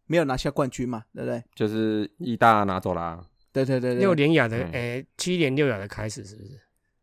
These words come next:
Speaker 1: 哎，对，开端，
Speaker 3: 嗯。
Speaker 1: 开端。
Speaker 2: 好像是，
Speaker 1: 哎，
Speaker 2: 对。
Speaker 1: 对。
Speaker 2: 嗯。
Speaker 1: 好，那之后再来就是我们大家知道的这个假先发的创始者。
Speaker 3: <laughs>
Speaker 2: 哦。
Speaker 1: 先驱，哎，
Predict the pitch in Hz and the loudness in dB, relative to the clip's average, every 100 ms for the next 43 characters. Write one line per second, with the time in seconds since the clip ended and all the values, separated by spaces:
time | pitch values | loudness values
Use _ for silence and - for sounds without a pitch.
0 | _ _ _ _ - 147 165 147 160 156 | _ _ _ _ -4 2 2 4 4 4
1 | 151 151 139 131 101 113 135 123 98 82 | 2 0 2 0 2 2 2 2 -2 -4
2 | 98 85 127 117 110 87 90 - _ 120 | -4 -2 -2 -4 -6 -12 -12 -20 _ -8
3 | 117 147 180 - 190 185 214 180 151 - | 0 4 6 10 10 10 10 8 8 4
4 | 170 190 143 139 170 165 165 165 165 151 | 6 6 6 8 10 10 8 6 6 6
5 | 135 143 143 131 127 123 - _ _ - | 2 2 2 2 0 -2 -8 _ _ -20
6 | - 175 151 156 196 208 196 185 165 - | 0 4 6 6 4 6 8 8 8 8
7 | 190 151 151 160 - - - 101 120 113 | 8 6 -2 -4 -4 -4 -6 -4 -2 -2
8 | 107 104 - 98 190 113 117 107 214 220 | -4 -6 -4 -2 0 2 2 6 8 8
9 | - 214 208 214 - 320 120 123 143 120 | 6 4 4 0 -6 -10 -6 -4 -4 -4